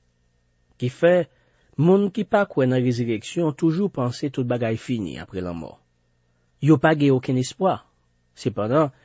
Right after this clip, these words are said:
se pa menm bagay pou moun ki kwè nan Jezi. Yo. Apot Pòl te deklare nan En Tesalonisyen, vèsè trèz ek katòz: Frè m yo, se ke se yon moun ki mouri deja yo. Mwen ta renmen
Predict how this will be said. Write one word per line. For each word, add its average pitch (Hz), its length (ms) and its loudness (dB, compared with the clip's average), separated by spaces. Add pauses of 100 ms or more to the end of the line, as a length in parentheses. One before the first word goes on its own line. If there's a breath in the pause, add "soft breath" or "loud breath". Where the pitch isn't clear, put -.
(160 soft breath)
se 123 220 -8
pa 165 160 0
menm 147 260 0
bagay 123 320 0
pou 120 180 -4
moun 113 160 -4
ki 113 120 -6
kwè 95 160 -4
nan 98 140 -6
Jezi. 92 340 -6
Yo. - 120 -18 (720)
Apot 135 260 2
Pòl 165 300 4
te 147 140 0
deklare 135 720 0
nan 98 380 -4 (400)
En 131 160 0
Tesalonisyen, 131 640 0 (320)
vèsè 110 160 -6
trèz 113 320 -4
ek 104 140 -6
katòz: 110 560 -4 (680)
Frè 135 240 2
m 127 80 4
yo, 143 180 6 (680)
se - 180 -4
ke 185 140 4
se - 140 0
yon 185 100 4
moun 180 180 4
ki 156 140 -2
mouri 147 240 2
deja 131 320 2
yo. 107 480 -2 (100)
Mwen 139 220 2
ta 180 160 4
renmen 143 460 2